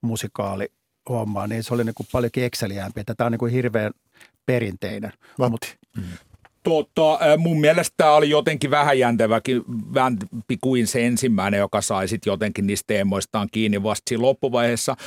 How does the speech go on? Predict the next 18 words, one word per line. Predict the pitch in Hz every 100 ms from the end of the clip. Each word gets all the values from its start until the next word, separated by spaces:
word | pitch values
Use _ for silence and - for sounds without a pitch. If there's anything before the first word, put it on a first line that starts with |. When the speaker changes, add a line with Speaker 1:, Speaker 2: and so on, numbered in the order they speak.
| - -
Speaker 3:
Kyllä | 247 277
mä | -
tavallaan | 240 226 196 170
oon | 165
tykännyt | 170 165 151 127
siitä | - 127 117
näkökulmasta, | 123 131 120 117 110 104 120 - 101
että | 95 - 101 - -
maailmaa | 120 110 110 107 101
katsotaan | 113 - 110 104 101 107
ikään | 107 110 95
kuin | 120 107 _ _ _ _ - - 113
peilin | 120 117 107
takaa | 113 113 120 104
tämän | - 104 104
Noita-hahmon | 110 110 107 107 104 107 101
kautta | 117 113 113 - 101
ja, | 95 92